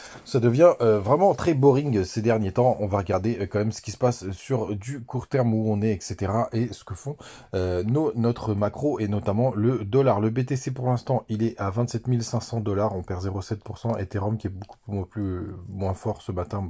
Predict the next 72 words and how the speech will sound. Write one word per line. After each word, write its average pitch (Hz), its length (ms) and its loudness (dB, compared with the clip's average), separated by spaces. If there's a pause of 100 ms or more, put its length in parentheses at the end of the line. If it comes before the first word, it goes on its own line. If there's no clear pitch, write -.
qui - 120 -14
perd 87 180 -4
un - 20 -4
virgule 90 300 -6
quatre 87 160 -10
pour - 140 -20
cent, 104 120 -8
mille 101 160 -6
six - 120 -16
cent 87 100 -2
vingt 90 200 -4
et 90 60 -4
un 85 60 -6
dollars. 85 260 -4 (480)
Le 95 60 -2
reste 101 120 0
de 110 60 4
la 107 140 6
map, 113 160 4
c'est - 120 -2
à 98 60 2
peu - 120 -10
près 117 180 0
pareil 104 320 0
qu'Ethereum, 95 440 -2
hein. 85 100 -2
On 82 140 -6
a, 80 120 -4
euh, 82 180 -6 (140)
Missile 92 260 -6
Sol 92 160 -6
Sol 98 160 -4
qui - 120 -20
perd 87 200 -6
un - 20 -2
virgule 92 260 -4
quatre 95 180 -4
pour - 120 -16
cent. 131 120 -4
Il 117 80 0
y - 20 0
a 107 40 0
juste 117 200 -6
Ada, 110 240 0 (420)
euh, 92 100 -2
qui 107 100 -4
est 101 40 0
dans 98 120 0
le 90 60 -2
vert 104 140 0
à 90 80 -2
plus - 300 -12
un 107 100 -2
et 98 60 -2
demi 98 180 -4
pour - 180 -10
cent. 110 120 -2
Matic 98 300 -4
qui - 100 -10
perd 80 220 -8
deux 113 100 -2
virgule 98 260 -4
quatre 98 160 -4
pour 104 140 -10
cent. - 120 -4
Ah, 113 100 -2
j'avais 87 180 -6
pas - 100 -6
vu 123 140 -8
de 131 100 -16
ton. 214 160 -6 (460)
Euh, 82 260 -4